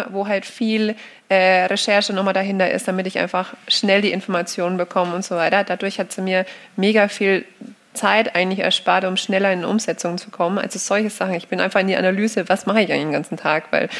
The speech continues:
wie oft sitzt jeder so in seinem Büro und denkt sich so, okay, das, der Tag war krass, aber was zur Hölle habe ich eigentlich getan? Und dann, ähm, bin ich in die Analyse und daran habe ich halt so Erkenntnisse gehabt. Da habe ich mir halt so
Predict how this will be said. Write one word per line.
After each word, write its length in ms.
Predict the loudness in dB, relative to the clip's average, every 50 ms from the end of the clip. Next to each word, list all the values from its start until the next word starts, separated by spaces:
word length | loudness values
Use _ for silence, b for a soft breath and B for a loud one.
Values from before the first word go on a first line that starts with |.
| B B B B _ _
wie 160 | 0 0 2
oft 260 | 4 2 2 0 -6
sitzt 280 | -8 -8 -8 -8 -4 -2
jeder 220 | 2 4 4 2
so 120 | 4 2 0
in 120 | 0 0
seinem 160 | 0 -2 0
Büro 240 | 2 4 4 6 4
und 140 | 4 2 0
denkt 160 | -2 -4 -6
sich 120 | -8 -4
so, 140 | -2 -2 -2 B B B B B B B B B B _ _ _ _ _ _ _ _ _ _ _
okay, 240 | -10 -6 -2 -2 -2
das, 160 | -2 -2 -4
der 120 | -4 -4 -2
Tag 240 | 0 -2 -2 0 -2
war 60 | -4
krass, 240 | 0 0 -2 0 -2
aber 240 | -2 -2 -2 -2 -4 -6 -16 -20 _ _ -20 -12
was 300 | -10 -8 -8 -8 -10 -12 -14 _
zur 160 | -4 -2 2 2
Hölle 160 | 4 4 4
habe 140 | 2 2 0
ich 120 | -2 0
eigentlich 240 | 0 0 0 -2 -4
getan? 420 | -6 -8 -4 -2 0 0 2 2
Und 140 | 2 2 2
dann, 300 | 0 0 -2 -2 -4 -2
ähm, 380 | 0 2 2 2 0 -2 -4 -8
bin 160 | -6 -4 -4
ich 80 | -2 0
in 80 | 0
die 60 | 2 2
Analyse 560 | 2 2 2 2 0 0 0 2 2 2 2
und 160 | 2 2 2
daran 360 | 2 2 2 0 -2 -2 0
habe 120 | 0 -2 -2
ich 100 | -2 -4
halt 120 | -6 -4
so 100 | -2 -2
Erkenntnisse 680 | -2 0 0 0 0 0 2 2 0 0 0 -2 -2
gehabt. 340 | 0 0 0 0 0 -4 B B B B -4
Da 80 | -2 0
habe 100 | 2 2
ich 40 |
mir 220 | 4 4 2 2 0 -6 -14 _ _ _ _ _ -2
halt 220 | 2 2 2 2 -2
so 220 | -4 -4 -4 -4